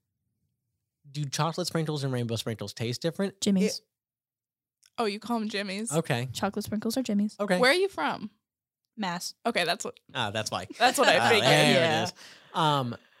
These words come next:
Speaker 1: so whether they're sprinkles or Jimmy's, um, do you think that the, the color has a difference to 'em? And if so, why are we, like, I feel like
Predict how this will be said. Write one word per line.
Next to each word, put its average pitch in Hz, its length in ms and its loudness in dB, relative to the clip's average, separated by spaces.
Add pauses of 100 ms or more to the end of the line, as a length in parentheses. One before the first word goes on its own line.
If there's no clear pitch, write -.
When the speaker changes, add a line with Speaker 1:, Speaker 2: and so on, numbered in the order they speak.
(360)
Speaker 1:
so 180 500 4 (880)
whether 151 260 -2
they're 135 180 0
sprinkles 175 400 -4
or 151 60 0
Jimmy's, 117 500 -4 (180)
um, 123 440 -4 (340)
do 143 100 -8
you 151 120 0
think 156 240 -4
that 147 180 0
the, 123 160 -4 (160)
the 127 80 -8
color 156 440 -4
has 143 180 -2
a 139 40 -6
difference 139 500 -6
to 98 220 -4
'em? 196 160 -6 (120)
And 139 460 -4
if 185 260 -4
so, 131 580 -2 (300)
why 214 720 -4 (120)
are 147 160 2
we, 143 380 -8
like, 160 260 -4
I 156 140 -2
feel 247 320 -4
like 156 400 2